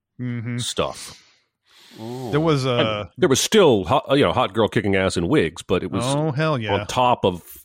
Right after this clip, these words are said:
Speaker 2: all this mythology stuff.
Speaker 1: There's a, there was an episode I remember that they played after the Super Bowl where they advertised it with basically Jennifer Garner in lingerie kicking all sorts of ass or whatever. Like,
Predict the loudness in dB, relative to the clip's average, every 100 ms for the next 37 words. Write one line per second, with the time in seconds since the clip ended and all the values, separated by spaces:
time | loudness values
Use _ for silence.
0 | -18 0 2 2 -2 -4 -2 0 0 -4
1 | -10 -16 -18 -20 -20 -6 -2 0 0 0
2 | 0 -2 -2 0 -2 -2 -4 0 0 0
3 | -2 -2 -2 -4 -4 -4 -6 -2 -2 -2
4 | -2 -2 -4 -10 -8 -8 -6 -6 -6 -6
5 | -6 -8 -10 -12 -10 -4 -4 -4 -6 -4
6 | -4 -2 -4 -2 -2 -2 -6 -10 -10 -14
7 | -6 -6 -4 -8 -8 -8 -8 -8 -8 -8
8 | -8 -10 -8 -6 -4 -6 -6 -6 -6 -6
9 | -6 -8 -6 -6 -8 -8 -10 -8 -6 -6
10 | -8 -12 -10 -8 -6 -4 -4 -6 -8 -8
11 | -8 -8 -8 -10